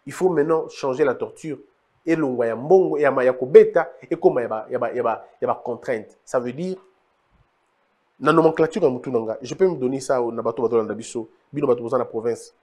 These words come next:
Bobisa gouverneur atika kolala, parce qu'il dort beaucoup. C'est du rêve qu'il est en train de faire, et ça ne peut pas y faire évoluer le pays. Le gouverneur est en train de dormir. Il ne comprend pas que la ville de Kinshasa a beaucoup d'argent.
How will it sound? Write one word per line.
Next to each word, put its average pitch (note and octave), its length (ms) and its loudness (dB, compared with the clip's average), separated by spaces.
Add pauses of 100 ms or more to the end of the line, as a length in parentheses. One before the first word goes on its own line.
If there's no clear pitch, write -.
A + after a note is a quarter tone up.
(360)
Bobisa D3+ 300 2
gouverneur A#2+ 480 -6
atika C#3 300 -12
kolala, A2 420 -4
parce - 160 -16
qu'il C#3+ 160 -16
dort B2+ 140 -2
beaucoup. A2+ 420 -18 (800)
C'est E3 200 -6
du D3 160 -6
rêve D#3+ 260 6
qu'il C3+ 160 -8
est - 20 0
en A#2+ 60 -2
train A#2 160 -8
de G#2 80 -14
faire, A#2 260 -2
et - 60 -12
ça D3+ 140 -4
ne - 40 -10
peut D3 140 -8
pas B2+ 220 0
y A2+ 240 -8
faire A#2+ 140 -2
évoluer G#2 480 -12 (260)
le B2 100 -10
pays. G2 300 -12 (260)
Le D3+ 100 0
gouverneur E3 460 0
est C#3+ 40 2
en B2 80 -2
train B2+ 160 -6
de A2+ 40 -12
dormir. G#2+ 480 -10 (380)
Il F#3 60 -4
ne E3+ 40 -4
comprend F#3+ 320 2
pas A#3+ 120 6
que D#3+ 120 0
la C#3+ 80 2
ville D3+ 140 -6
de B2+ 80 -10
Kinshasa - 340 -12
a B2 60 -2
beaucoup - 220 -14
d'argent. G#2+ 280 -8